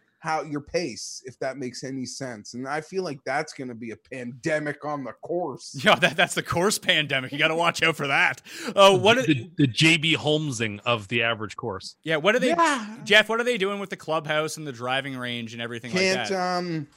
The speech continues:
Speaker 2: No clubhouse?
Speaker 1: So you're pretty much only allowed on the premises,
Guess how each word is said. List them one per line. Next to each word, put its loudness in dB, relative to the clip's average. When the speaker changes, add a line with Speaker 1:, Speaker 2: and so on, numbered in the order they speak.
Speaker 2:
No 0
clubhouse? -6
Speaker 1:
So -8
you're -2
pretty -2
much 0
only 0
allowed 0
on -2
the -6
premises, -4